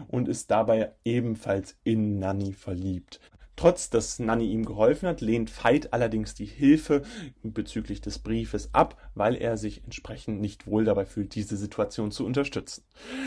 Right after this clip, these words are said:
Anschließend wird ihm Pervitin verschrieben. Das hilft Veit zunächst, gegen seine Panikattacken anzukämpfen, führt allerdings auch zu einer Abhängigkeit, die im weiteren Verlauf noch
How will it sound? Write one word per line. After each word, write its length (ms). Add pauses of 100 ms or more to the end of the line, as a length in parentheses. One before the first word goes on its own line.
(200)
Anschließend 540 (160)
wird 160
ihm 140
Pervitin 580
verschrieben. 800
Das 240
hilft 400 (100)
Veit 180
zunächst, 420
gegen 200
seine 220
Panikattacken 800 (240)
anzukämpfen, 880 (120)
führt 340
allerdings 420
auch 140
zu 100
einer 220
Abhängigkeit, 760
die 160
im 180 (200)
weiteren 460
Verlauf 440 (220)
noch 380